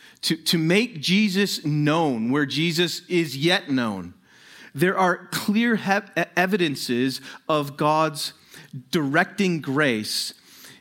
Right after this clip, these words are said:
in Paul's life. It's, it's evident from Paul's actions that he is trusting in God's guidance as he faces uncertainty everywhere he travels.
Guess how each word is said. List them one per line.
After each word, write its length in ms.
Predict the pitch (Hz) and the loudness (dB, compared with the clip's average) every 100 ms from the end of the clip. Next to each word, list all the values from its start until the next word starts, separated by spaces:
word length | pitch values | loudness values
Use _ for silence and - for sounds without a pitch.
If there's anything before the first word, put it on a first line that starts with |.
| _ - | _ -4
in 480 | 160 160 160 160 - _ - | 0 2 0 -4 -8 _ -8
Paul's 580 | - 139 127 123 - - | -2 0 0 -2 -6 -4
life. 580 | 120 117 104 87 - - _ _ _ _ _ _ - 135 | 0 2 0 -4 -14 -20 _ _ _ _ _ _ -10 -6
It's, 160 | 131 - 139 | -6 -6 -4
it's 160 | 135 | 0
evident 340 | 139 147 156 - | 0 0 -2 -2
from 140 | 143 | -4
Paul's 240 | 147 139 | -2 0
actions 460 | 151 185 - 143 131 | 2 2 2 -2 -2
that 120 | 139 | -2
he 80 | 151 | -2
is 100 | 135 | -2
trusting 480 | - 180 180 - 165 | -2 -2 0 -2 0
in 120 | 147 | 0
God's 280 | 143 139 - | 2 0 0
guidance 600 | - 160 175 139 127 - - - - - | 0 2 2 0 -2 -8 -16 -16 -16 -4
as 160 | 170 - | -2 0
he 120 | 170 | -2
faces 580 | - 185 185 180 156 - - 180 | 0 0 0 -2 -2 -8 -4 0
uncertainty 1120 | 185 190 - 196 190 160 143 139 127 135 - | 2 2 0 0 0 -4 -2 0 0 -2 -2
everywhere 560 | 170 170 175 143 135 131 | -2 0 -2 0 0 0
he 200 | 139 123 | -2 -4
travels. 680 | - 156 131 95 78 - | 0 0 0 -4 -12 -14